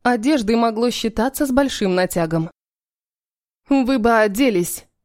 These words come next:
Сегодня прохладно". "Я бы мог сделать так, чтобы вам стало очень жарко",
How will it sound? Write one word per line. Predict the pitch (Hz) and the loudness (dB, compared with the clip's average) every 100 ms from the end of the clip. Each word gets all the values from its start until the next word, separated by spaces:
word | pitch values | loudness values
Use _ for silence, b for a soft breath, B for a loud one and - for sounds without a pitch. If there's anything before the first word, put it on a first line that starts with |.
| _ | _
Сегодня | - - 285 254 277 262 | -12 -2 0 0 2 0
прохладно". | 254 285 - 247 180 160 170 175 - _ _ _ _ _ _ _ _ _ | 2 -2 0 0 2 0 -2 -4 -12 _ _ _ _ _ _ _ _ _
"Я | 180 190 220 | 0 2 2
бы | 196 214 | 2 2
мог | 208 208 269 - | 2 0 0 0
сделать | 190 165 190 196 185 - | -2 0 2 2 0 -2
так, | 269 190 - | -2 -2 -4
чтобы | - 180 165 | -6 -4 -2
вам | 170 180 | -2 -4
стало | 170 - 170 170 | -4 -4 0 0
очень | 170 - 175 170 | 0 -2 -4 -4
жарко", | 156 220 240 151 - 147 143 | -4 -2 -2 -6 -8 -8 -8